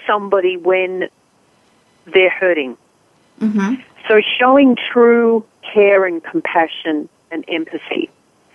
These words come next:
Speaker 1: And you often see that in children because children are born as blank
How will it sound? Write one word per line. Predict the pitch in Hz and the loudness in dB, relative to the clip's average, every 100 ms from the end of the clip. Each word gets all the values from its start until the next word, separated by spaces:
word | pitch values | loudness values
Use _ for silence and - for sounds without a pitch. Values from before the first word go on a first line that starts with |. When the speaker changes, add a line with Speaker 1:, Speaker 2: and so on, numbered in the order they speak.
| - - - | -20 -20 -4
Speaker 1:
And | 202 190 | -2 2
you | 190 196 | 4 4
often | 226 233 208 - | 2 2 0 0
see | 214 196 | -8 -2
that | 156 147 | -2 -2
in | 143 | -8
children | - 160 147 135 | -6 -4 -2 -2
because | 139 - 156 - | -4 0 -2 -2
children | - - 226 202 185 170 - _ _ _ _ _ _ _ _ _ _ - | -4 0 2 2 0 0 -8 _ _ _ _ _ _ _ _ _ _ -2
are | 180 | -2
born | 180 - 196 208 202 175 | 0 4 4 6 4 2
as | 156 | -2
blank | 156 175 175 170 | 0 0 0 -2